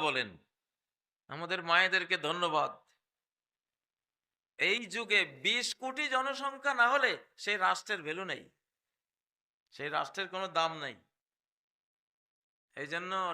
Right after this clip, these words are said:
রজব তাইয়েব এরদোগান, তুরস্কের প্রেসিডেন্ট, ওনার মাত্র আট কোটি লোক। এই জন্য উনি মুসলিম জাহানের বিভিন্ন দেশের সাথে অ্যালায়েন্স করতেছে, সখ্যতা করতেছে জনসংখ্যার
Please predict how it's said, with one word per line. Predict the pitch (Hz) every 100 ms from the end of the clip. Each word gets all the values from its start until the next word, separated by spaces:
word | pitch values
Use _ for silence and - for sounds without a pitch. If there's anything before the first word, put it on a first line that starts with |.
| 165
রজব | 175 196 -
তাইয়েব | 190 185 185
এরদোগান, | 175 175 175 196 208 196 170
তুরস্কের | 190 202 - 208 190 165 -
প্রেসিডেন্ট, | 185 202 185 165 135 - - _ _ _ -
ওনার | 170 196 214
মাত্র | 202 208 214 190
আট | 185 - 214
কোটি | 196 196 160
লোক। | 131 _ - _ _ _ _ -
এই | 151
জন্য | 185 202 202 196
উনি | 226 247 208 196
মুসলিম | - 202 233 220 190
জাহানের | 202 220 214 165
বিভিন্ন | 202 240 285 277 269 311
দেশের | 311 220 202 208
সাথে | 202 190
অ্যালায়েন্স | 170 180 196 180 -
করতেছে, | 156 - 127 - _ _ _ _ _ _ _ _ _ _ _ _ - -
সখ্যতা | - - 202 226 180
করতেছে | 180 180 165 160
জনসংখ্যার | 170 180 185 185 190